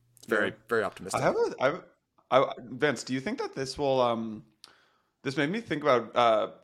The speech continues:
Speaker 2: N F T payment models, uh, excuse me, N F T business models. Like, right now, the N F T business model is bad. Like, there's a bad business model around N F Ts, which is why the conversation about royalties is such a big topic in the N F T community. It's because the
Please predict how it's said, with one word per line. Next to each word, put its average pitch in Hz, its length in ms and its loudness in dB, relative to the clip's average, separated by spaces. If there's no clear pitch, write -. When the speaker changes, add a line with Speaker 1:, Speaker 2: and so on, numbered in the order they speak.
Speaker 2:
N 139 140 0
F 127 120 -10
T 139 140 -8
payment 113 340 -4
models, 143 540 -4
uh, 127 60 6
excuse 123 240 -2
me, 117 120 -4
N 127 140 -2
F 127 80 -4
T 123 140 -8
business 127 340 -10
models. 151 480 -8
Like, 123 160 -8
right 147 160 4
now, 190 100 2
the 147 140 -2
N 123 80 -2
F 123 100 -6
T 127 120 -8
business 107 340 -10
model 127 480 0
is 120 240 -2
bad. - 460 -6
Like, 117 280 -6
there's 131 160 -2
a 127 60 -4
bad 117 440 0
business 117 320 -8
model 113 220 -6
around 110 220 -6
N 117 120 -8
F 113 100 -14
Ts, 107 300 -12
which 135 180 -8
is 110 140 -6
why 123 440 2
the 117 100 -8
conversation 123 540 -6
about 113 140 -6
royalties 120 680 0
is - 160 -10
such 127 180 -4
a 117 80 -4
big 143 200 -2
topic 120 400 -2
in 117 80 -10
the 110 80 -10
N 117 80 -6
F 113 100 -14
T 117 140 -12
community. 110 340 -10
It's - 100 -16
because 127 300 -4
the 117 280 -6